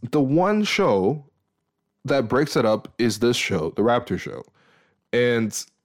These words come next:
in order to keep that from happening and, and, and keep that, like, continue to happen, you,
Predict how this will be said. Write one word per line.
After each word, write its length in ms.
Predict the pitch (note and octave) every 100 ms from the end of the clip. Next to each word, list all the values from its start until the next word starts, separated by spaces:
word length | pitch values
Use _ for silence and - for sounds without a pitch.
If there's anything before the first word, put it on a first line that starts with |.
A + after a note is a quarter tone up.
| _
in 120 | C3+ C3
order 200 | D#3 E3
to 140 | D3+
keep 280 | - G3 -
that 280 | A#2+ G2 -
from 140 | A#2
happening 560 | C3 C3+ G2+ F#2+ G2 -
and, 240 | E2+ G#2+ G2+
and, 160 | A2
and 180 | A#2+ A2+
keep 180 | - E3
that, 320 | D3 A2+ -
like, 200 | G#2+ F2 _ _ -
continue 420 | G#2+ G#2 D3 C#3
to 100 | A2
happen, 540 | A#2+ A2+ - D#2+ D2 _ -
you, 160 | G#2+